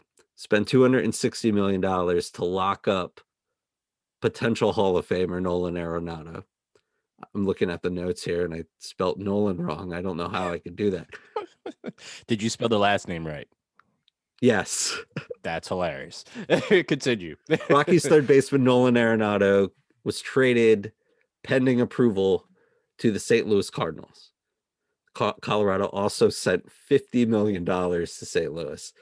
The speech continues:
Speaker 1: So that's gotta be agreed to by the Players Association. So Arenado, I said, eight years, two hundred sixty million dollar deal before twenty nineteen. He's gonna waive his no trade. He's going to waive his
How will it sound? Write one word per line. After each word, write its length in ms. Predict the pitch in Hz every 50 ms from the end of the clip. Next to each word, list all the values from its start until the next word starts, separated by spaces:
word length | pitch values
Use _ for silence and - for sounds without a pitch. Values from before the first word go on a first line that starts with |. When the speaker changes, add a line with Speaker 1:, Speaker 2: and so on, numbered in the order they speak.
| _ _
Speaker 1:
So 140 | - - 104
that's 240 | 104 107 110 -
gotta 240 | - - 113 107 110
be 120 | 104 107 98
agreed 360 | 92 95 98 95 95 95 -
to 240 | - 101 95 92 90
by 380 | 87 92 90 90 87 87 90
the 120 | 87 87 85
Players 460 | - - 107 95 92 90 90 90 -
Association. 640 | - - 87 82 - - 82 85 85 - - - - _ _ _ _ _ _ _ _ _ _ _ _ _
So 220 | - - 120 107 110
Arenado, 600 | 113 117 117 117 113 110 104 104 101 98 104 - _ _ _ _
I 80 | - 92
said, 260 | 87 - 113 98 85 - _ _ _ -
eight 220 | 131 131 131 -
years, 340 | 135 120 120 113 107 - -
two 100 | - -
hundred 240 | 120 113 117 110 104
sixty 360 | - - 120 107 - - 120 107
million 280 | 101 101 101 101 101
dollar 280 | 98 92 90 92 92 90
deal 420 | 87 95 95 90 87 87 90 - _ _ _ _ _ _ _ _ -
before 400 | 110 107 - - 104 95 90 - _ _ _ _
twenty 280 | _ - - 101 98 95
nineteen. 480 | 90 87 90 87 - - 104 98 92 95
He's 160 | 98 92 -
gonna 160 | 120 104 98
waive 300 | 92 101 104 110 110 110
his 180 | 110 104 101 101
no 160 | 104 101 101
trade. 480 | - - 110 101 98 92 92 92 - _ _ _ _ _ _ _ _ _ _ _
He's 220 | - 107 92 90
going 360 | - 107 98 95 98 95 87 78
to 220 | - - 90 90
waive 400 | 87 95 98 98 101 98 90 -
his 180 | 113 95 80